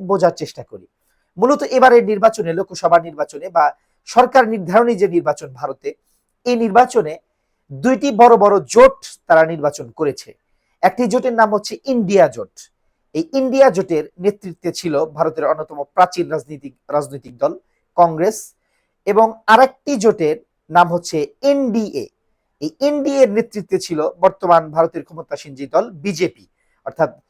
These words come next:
আহ, মোদির যেই দল বিজেপি। তো এই নির্বাচনে ইন্ডিয়া নেতৃত্বাধীন যেই, আহ, কংগ্রেস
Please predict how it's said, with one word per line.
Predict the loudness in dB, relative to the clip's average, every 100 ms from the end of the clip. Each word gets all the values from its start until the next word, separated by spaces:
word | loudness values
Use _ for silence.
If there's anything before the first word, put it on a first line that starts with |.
| _ _ -8
আহ, | -4 -2 -4 -2
মোদির | 2 4 2 -4 -6
যেই | 0 0
দল | 2 0 0
বিজেপি। | -10 -8 -10 _ _ _ _ _ _ _ _ _ -2
তো | -2 -2 -4
এই | -2 0 -2 -6
নির্বাচনে | -2 0 4 4 4 -2 -2 -8 _ -8
ইন্ডিয়া | -4 4 4
নেতৃত্বাধীন | 4 -2 -12 -6 0 2 2 -2
যেই, | 0 0 -4 _ _ _ _ -4
আহ, | -2 0 0 4
কংগ্রেস | 4 4 -4